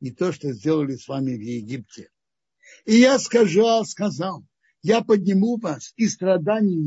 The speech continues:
Египта в землю Кнаан, Хитти, Эмери, Призи, Хиви, Евуси. В землю, которая течет молоком и медом. В землю Израиля.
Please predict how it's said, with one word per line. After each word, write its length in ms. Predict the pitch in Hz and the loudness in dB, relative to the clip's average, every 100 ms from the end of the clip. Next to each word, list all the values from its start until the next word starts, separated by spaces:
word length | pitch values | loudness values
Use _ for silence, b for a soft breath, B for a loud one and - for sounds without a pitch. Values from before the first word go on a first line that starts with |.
| 147 | 2
Египта 580 | 139 294 - _ 120 _ _ _ _ _ | 2 -6 -8 _ -20 _ _ _ _ _
в 40 | |
землю 440 | 127 220 226 202 185 | 0 2 4 2 0
Кнаан, 440 | 143 185 214 202 180 | -2 0 0 0 0
Хитти, 520 | 156 156 214 151 180 | -2 -6 -8 -2 -2
Эмери, 420 | 156 156 185 175 160 | 0 2 0 0 -4
Призи, 500 | 143 185 160 160 156 | -4 -6 -4 -4 -4
Хиви, 280 | 170 160 156 | -8 0 0
Евуси. 480 | 147 139 131 _ 107 b b _ | 0 -4 -10 _ _ b b _
В 60 | |
землю, 640 | 120 - 156 185 254 240 - _ _ _ | -10 0 2 2 -2 -4 -8 _ _ _
которая 460 | 151 147 170 160 | -4 0 2 2
течет 520 | 151 147 147 175 156 | 0 -8 -8 -8 -6
молоком 760 | 147 143 131 127 - 190 87 101 | -2 -2 -4 -10 -10 -10 -8 -12
и 80 | - | -12
медом. 400 | 104 104 110 104 _ _ _ _ _ _ _ _ _ _ _ _ _ _ _ | -10 -10 -12 -20 _ _ _ _ _ _ _ _ _ _ _ _ _ _ _
В 60 | 117 | -20
землю 440 | 104 151 170 165 165 | -8 -8 -6 -8 -8
Израиля. 420 | 151 170 190 | -8 -12 -14